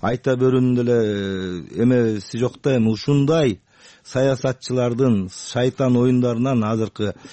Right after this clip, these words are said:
ушу кыргыз элинин кайгысынан бир туура эмес сөздөр жазган Дөталиева сыяктуу эки элди бөлгөн, э, адамдар ушу биздин сасык саясатчылардын, мындай айтканда, э, мындай окуучулары десем болот да.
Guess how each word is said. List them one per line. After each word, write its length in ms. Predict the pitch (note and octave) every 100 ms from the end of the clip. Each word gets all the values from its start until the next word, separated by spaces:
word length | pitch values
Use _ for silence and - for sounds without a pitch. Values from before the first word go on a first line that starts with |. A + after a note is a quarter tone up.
| - -
ушу 180 | -
кыргыз 460 | - - C3 D3 C3
элинин 460 | B2 B2 D#3+ C#4 F4 _ _ _ _ _
кайгысынан 720 | - C#3 C3 B2+ - D#3 D#3+ - _ _ _
бир 160 | A#2 G2
туура 320 | - C3 C#3
эмес 180 | C3+ A#2
сөздөр 300 | B2+ A#2 A#2+
жазган 380 | A2 - A2 G2
Дөталиева 600 | B2 C#3 - C3 C3 A#2+
сыяктуу 360 | A2 G#2+ - G#2+
эки 200 | A#2 C3+
элди 180 | A#2+ A2+
бөлгөн, 440 | A#2 B2 D3+ C#3+ - - _ -
э, 40 | G#2 G#2 G#2 G2+ G2+
адамдар 440 | A#2+ C3+ C#3+ D#3
ушу 200 | A2+ -
биздин 360 | G#2 G#2+ G#2 F#2+
сасык 400 | - G#2+ G#2+ A#2+
саясатчылардын, 840 | - G#2 F#2+ F#2+ - G2 F#2+ F#2 F2+
мындай 180 | F2+ F2+
айтканда, 420 | F2+ - F2+ D#2 - _ _ _ -
э, 40 | E2+
мындай 340 | D#2+ F2 D2+ - _ _ -
окуучулары 720 | G2 A2 A#2+ - B2 B2+ A#2+
десем 300 | G2 G2+ F#2+
болот 160 | F#2 F#2
да. 100 | -